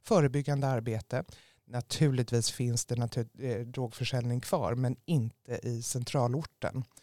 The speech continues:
Då har man lite mer perifert, men där har polisen kontroll. Eh, vi arbetar hårt med nattvandring i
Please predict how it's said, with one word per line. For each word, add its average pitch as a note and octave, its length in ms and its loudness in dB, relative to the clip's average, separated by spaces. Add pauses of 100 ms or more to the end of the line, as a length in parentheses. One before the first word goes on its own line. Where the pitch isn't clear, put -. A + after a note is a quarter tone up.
(220)
Då C#3 60 -2
har B2+ 200 4
man A#2 320 0
lite B2+ 300 -4
mer A#2+ 140 -2
perifert, - 560 -4
men C3 120 0
där C3 120 4
har B2 260 2 (120)
polisen A#2 440 -2 (140)
kontroll. B2+ 500 -2 (640)
Eh, B2+ 280 6
vi D3 440 4
arbetar C#3 1040 4 (480)
hårt F#3 340 4
med D#3 140 8
nattvandring C3 880 2
i C3+ 180 4